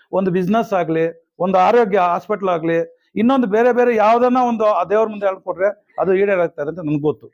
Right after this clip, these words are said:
ಯಾಕಂದ್ರೆ ಮುಂದೆ ನಾನ್ ಚಿಕ್ಕವನಿಂದ ನೋಡಿರೋದು. ಇಲ್ಲಿ ನಗವಾರದಲ್ಲಿ ಸತ್ಯಮ್ಮ ದೇವಸ್ಥಾನ ಅಂತ, ಇಲ್ಲಿ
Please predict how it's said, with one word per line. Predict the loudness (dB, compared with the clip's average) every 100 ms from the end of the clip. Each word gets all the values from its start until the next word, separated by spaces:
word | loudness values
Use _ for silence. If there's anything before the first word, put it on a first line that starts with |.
| -6
ಯಾಕಂದ್ರೆ | -4 0 0 0 -4 _ -8
ಮುಂದೆ | -2 0 2 0
ನಾನ್ | -4 -6
ಚಿಕ್ಕವನಿಂದ | -4 -2 0 0 -2
ನೋಡಿರೋದು. | -2 -2 -2 -6 -14 _ _ _
ಇಲ್ಲಿ | -2 2 4 2 -2
ನಗವಾರದಲ್ಲಿ | -2 0 0 -2
ಸತ್ಯಮ್ಮ | -4 -4 -2 -2 -2
ದೇವಸ್ಥಾನ | -2 -2 -4
ಅಂತ, | -4 -4 -6 -8 _ _
ಇಲ್ಲಿ | 0 2